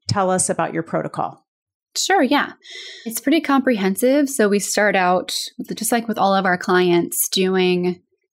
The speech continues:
Speaker 2: uh, you know, checking the medical history, doing all the background and interview.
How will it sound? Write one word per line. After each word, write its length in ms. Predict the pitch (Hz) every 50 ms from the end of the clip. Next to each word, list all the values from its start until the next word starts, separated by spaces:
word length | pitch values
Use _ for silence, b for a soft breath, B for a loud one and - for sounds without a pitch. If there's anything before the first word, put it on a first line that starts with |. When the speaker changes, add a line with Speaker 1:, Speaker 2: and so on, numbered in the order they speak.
| _ _ _ -
Speaker 2:
uh, 80 | - -
you 140 | 180 185
know, 320 | 180 175 175 170 175 180 180 -
checking 400 | - 233 202 196 - 208 196 196
the 80 | 196 196
medical 340 | 180 170 175 180 - 202
history, 840 | 190 180 185 180 - - - 180 170 170 170 165 170 196 202 196 - -
doing 280 | - - 185 180 185 -
all 100 | 180 180
the 80 | 196 185
background 680 | - 190 165 170 - - 185 180 170 170 170 170 170 175
and 140 | 165 - - -
interview. 680 | 302 320 320 262 226 190 190 170 165 165 165 190 214